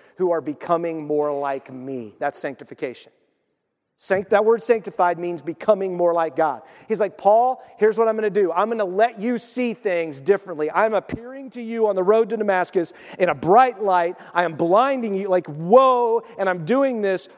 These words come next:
for the sole purpose so that you're transformed into someone that stops looking at how to make everything work in this world. You'll die to all that, and you'll live for the world to come."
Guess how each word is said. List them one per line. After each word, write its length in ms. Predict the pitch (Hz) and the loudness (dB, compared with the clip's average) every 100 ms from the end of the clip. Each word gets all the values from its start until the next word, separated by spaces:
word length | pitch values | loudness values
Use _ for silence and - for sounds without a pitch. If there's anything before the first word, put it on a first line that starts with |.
| _ | _
for 160 | - 202 | -4 -2
the 100 | 170 | -2
sole 460 | 156 - 254 277 285 | -4 2 4 4 0
purpose 480 | - 247 240 170 | 0 0 0 -8
so 160 | - 214 | -4 -4
that 180 | 180 170 | -4 -6
you're 320 | 156 226 294 | 0 2 0
transformed 600 | 220 262 233 - 240 220 | -2 -4 -4 -2 -2 -2
into 160 | 208 175 | -4 -6
someone 340 | - 247 220 | 0 0 0
that 100 | 175 | -6
stops 280 | - 202 180 | -2 -2 -2
looking 340 | 160 220 247 | 0 0 2
at 100 | 285 | -2
how 140 | 214 240 | 0 -2
to 80 | 220 | -2
make 320 | 190 233 262 | 0 0 2
everything 380 | 277 277 254 240 | 0 0 -2 2
work 260 | 240 233 | 2 2
in 140 | 208 185 | -2 0
this 180 | 226 | -2
world. 400 | 170 165 147 143 - - 170 | 0 0 0 -2 -8 -14 -2
You'll 160 | 202 | -2
die 400 | 156 135 226 294 | 0 2 4 4
to 80 | 220 | 0
all 240 | 175 175 | 0 0
that, 340 | 160 165 170 - - | 2 0 0 -6 -6
and 160 | 175 | -2
you'll 160 | 180 175 | 0 2
live 320 | 190 247 214 | 4 4 2
for 100 | 247 | -4
the 80 | 214 | -2
world 440 | 185 202 208 196 | 0 0 2 -2
to 100 | 185 | -6
come." 380 | - 196 139 104 | -4 -2 -2 -6